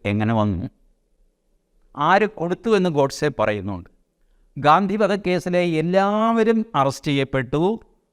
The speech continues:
പക്ഷേ ഈ തോക്ക് കൊടുത്ത രണ്ടുപേര് അറസ്റ്റ് ചെയ്യപ്പെട്ടില്ല. അവരെ പിടികിട്ടിയില്ല പോലും. എന്തുകൊണ്ട് കിട്ടിയില്ല?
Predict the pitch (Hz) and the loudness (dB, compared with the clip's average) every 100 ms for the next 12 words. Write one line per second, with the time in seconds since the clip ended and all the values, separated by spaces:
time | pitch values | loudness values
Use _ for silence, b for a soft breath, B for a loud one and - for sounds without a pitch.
0 | _ 127 - 143 151 180 _ - 165 - | _ -2 0 -2 -2 -4 _ -6 -6 0
1 | 185 240 190 170 147 131 117 113 120 117 | 0 2 0 -2 -2 -2 0 0 0 0
2 | 107 131 104 101 - 117 92 98 - 104 | -2 -4 -4 -4 -4 -4 -2 -4 -4 -2
3 | 95 - 110 147 131 127 175 175 - 101 | -2 -2 -2 0 -2 -2 0 -2 0 0
4 | 85 90 82 _ _ _ _ _ _ _ | 0 -4 -8 _ _ _ _ _ _ _
5 | _ _ _ _ _ _ _ _ _ _ | _ _ _ _ _ _ _ _ _ _
6 | _ _ 247 262 190 135 - 85 101 - | _ _ -2 2 2 0 -4 -8 -8 -8
7 | - | -14